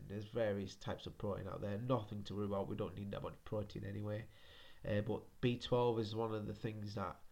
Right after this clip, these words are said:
we do need. B twelve is very important. It does come from meat. The reason being is when the, the, the graze, the animals graze from the ground,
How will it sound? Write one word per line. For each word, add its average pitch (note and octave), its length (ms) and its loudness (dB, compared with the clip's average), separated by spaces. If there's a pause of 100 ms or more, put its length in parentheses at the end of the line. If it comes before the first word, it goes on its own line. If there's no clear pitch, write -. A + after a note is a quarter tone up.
(580)
we A#2 80 -2
do A#2 280 2
need. B2 360 2 (220)
B A#2 120 2
twelve G#2+ 320 2
is G#2 100 0
very A2+ 180 6
important. G#2+ 600 2
It - 260 -6
does C3+ 260 6 (300)
come B2 260 -2
from A2+ 340 -2
meat. A#2 300 2
The A2 80 -2
reason G#2+ 340 0
being A2+ 260 2
is A2 200 -2
when G#2 220 -2 (420)
the, G2+ 540 2
the, - 80 -4 (440)
the B2+ 80 0
graze, A2 460 4
the C2 100 -4
animals G#2 340 0
graze G#2+ 320 4
from - 120 -8
the G2+ 60 -4
ground, G#2+ 520 0